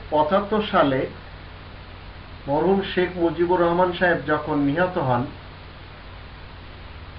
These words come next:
তখন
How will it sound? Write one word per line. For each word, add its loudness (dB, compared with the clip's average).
তখন 6